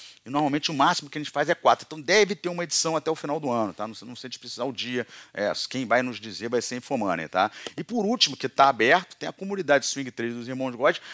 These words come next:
mas aí já é uma coisa de recomendação mesmo, não, de op-, não tanto de opção, é recomendação de ação. Mas é bem tranquilo, pra quem gosta, é...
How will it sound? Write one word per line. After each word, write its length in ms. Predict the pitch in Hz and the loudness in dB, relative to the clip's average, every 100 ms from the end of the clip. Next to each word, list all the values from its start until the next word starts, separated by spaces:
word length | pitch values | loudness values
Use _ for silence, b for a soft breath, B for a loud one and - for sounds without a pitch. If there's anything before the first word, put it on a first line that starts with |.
| B | B
mas 180 | 147 165 | 6 8
aí 160 | 185 196 | 8 6
já 80 | |
é 40 | 208 | 2
uma 140 | 214 | 0
coisa 360 | - 185 185 190 | 0 2 2 0
de 120 | 185 | 0
recomendação 800 | 202 - 196 202 - - 190 196 | -4 -2 0 4 6 6 6 4
mesmo, 260 | 165 170 185 180 147 | 4 4 4 -2 -10
não, 280 | 147 151 196 | -4 -4 -2
de 80 | 175 | -2
op-, 220 | - 117 | -4 -4
não 160 | 139 156 | -4 -2
tanto 260 | 143 135 | -4 -4
de 60 | 123 | -6
opção, 300 | - - 170 | -8 -6 -6
é 40 | |
recomendação 400 | 156 165 160 175 | -4 -4 -6 -4
de 60 | 180 | 0
ação. 420 | 202 - 135 120 - B B B B B | 4 6 4 0 -10 B B B B B
Mas 180 | 135 160 | 4 6
é 80 | 180 | 4
bem 140 | 165 | 4
tranquilo, 420 | 190 214 143 104 | 2 0 0 0
pra 140 | - 117 | 0 -2
quem 180 | 135 | -2
gosta, 420 | 110 110 123 151 139 _ B B B | 2 4 4 0 -6 _ B B B
é... 920 | 101 110 110 107 104 101 98 98 87 | 2 6 6 6 8 8 8 8 6